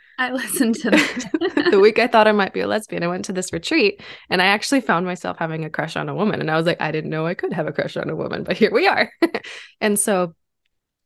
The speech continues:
Speaker 2: I thought, like, Oh my God, "Do I need to act on this? Do I need to, like, do I need to, like, have sex with her in order to, like, be a fully alive human?"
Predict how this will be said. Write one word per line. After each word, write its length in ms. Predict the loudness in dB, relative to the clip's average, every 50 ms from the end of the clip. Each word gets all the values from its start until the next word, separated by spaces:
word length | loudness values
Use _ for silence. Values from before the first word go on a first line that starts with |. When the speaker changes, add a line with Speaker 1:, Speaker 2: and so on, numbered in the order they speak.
| -4 -2
Speaker 2:
I 120 | -2 -2
thought, 260 | 0 0 0 0 0
like, 180 | -2 -6 -6 -6 -8
Oh 60 | -8
my 140 | -8 -10 -10
God, 380 | -10 -10 -10 -10 -12 -14 -18 _ _ _ _ _ _ _ _ _ _ 0
"Do 160 | 0 2 2
I 100 | 2 0
need 220 | -2 -4 -6 -6 -8
to 160 | -10 -10 -10
act 240 | -10 -12 _ -14 -14
on 100 | -14 -12
this? 300 | -12 -12 -12 -12 -16 -20 _ -2
Do 160 | 0 2 2
I 120 | 2 2 0
need 200 | 0 -2 -2 -4
to, 140 | -8 -8
like, 280 | -8 -8 -8 -10 -12 -18 _ _ _ _ _ _ _ _ _ _ _ -10
do 100 | -4 -2
I 100 | -2 0
need 180 | 0 -2 -4 -4
to, 120 | -6 -6
like, 180 | -6 -6 -6 -6
have 180 | -8 -10 -10 -8
sex 320 | -10 -10 -10 -10 -10 -8
with 120 | -6 -6
her 160 | -4 -4 -2 0
in 80 | 2 4
order 200 | 4 6 4 4
to, 220 | 2 2 -2 0
like, 380 | 0 0 -2 -4 -6 -12 -20 _ _ _ _ _ -20 _ -6
be 240 | -2 0 2 2 2
a 120 | 0 -2
fully 420 | -6 -6 -4 -2 -2 -2 -2 -2 -2
alive 340 | -4 -4 -4 -4 -6 -6 -6
human?" 380 | -6 -4 -2 -2 -2 -2 -4